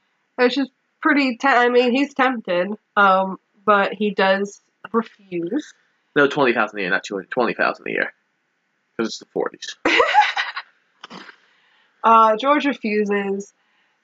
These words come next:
Speaker 1: Rightfully so. I mean, um,
Speaker 2: He,
Speaker 1: the
Speaker 2: he calls him a s-, uh, basically, he calls him a spider.
Speaker 1: Yeah,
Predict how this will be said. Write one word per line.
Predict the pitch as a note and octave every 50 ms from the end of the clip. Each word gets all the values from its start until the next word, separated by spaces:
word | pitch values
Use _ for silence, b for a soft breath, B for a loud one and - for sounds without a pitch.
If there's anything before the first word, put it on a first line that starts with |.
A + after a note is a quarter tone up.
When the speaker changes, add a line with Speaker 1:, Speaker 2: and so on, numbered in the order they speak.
| _ _ _ _ -
Speaker 1:
Rightfully | E4+ E4 E4+ E4 - C4 A3+ A3
so. | A3 G#3 F#3+ F#3+
I | G3 G#3+
mean, | G#3+ G#3 G3+ G3 F#3+ - _ _ _ _ -
um, | - G3+ G#3 G#3+ G#3 G3 _ _ _ _ _ _
Speaker 2:
He, | C3 B2+
Speaker 1:
the | G3+
Speaker 2:
he | D3+ C#3+ C#3 C#3
calls | - D3+ D3+ C#3+ C#3+ -
him | D3 C3+ A2
a | A#2+ B2+ A#2+
s-, | A#2 - - - - - - - - _ -
uh, | B2+ B2 - -
basically, | F3 F3 E3+ - E3+ D3+ C#3 C#3+ D3
he | C#3+ B2
calls | - D#3+ D3+ C#3 C3+
him | C#3 C3+ -
a | - B2+ B2+ B2 A#2
spider. | A#2 - - - - - _ - - D3+ D3 C3 - G2+ F#2+ - - _ _ _ _ _ _ _ _ _ _
Speaker 1:
Yeah, | - A#3+ D#4+ D#4 - -